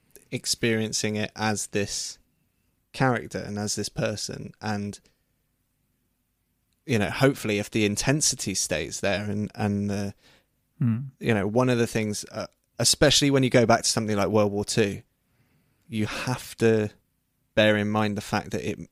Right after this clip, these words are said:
Speaker 1: must have been so scary for a lot of these people. So there has to be fear there, and how do you convey that genuine fear and build that suspense and build those, uh,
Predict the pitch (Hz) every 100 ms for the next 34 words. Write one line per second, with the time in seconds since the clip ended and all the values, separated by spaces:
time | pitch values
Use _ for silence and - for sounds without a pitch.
0 | _ 117 117 107 - 104 98 101 - -
1 | 117 101 - - 110 104 - 104 - 101
2 | 101 - 104 - 110 - - - 104 107
3 | 127 120 - 110 98 - - 120 107 -
4 | 85 95 92 110 120 117 107 104 - 104
5 | 110 110 - - 107 107 107 104 101 -
6 | 120 107 101 104 101 - - - - -
7 | 139 135 127 - - - 110 - 131 113
8 | 98 - - 104 - - 131 120 117 113
9 | 107 107 - _ _ _ _ _ _ _
10 | _ _ _ _ _ _ _ - 117 110
11 | 101 101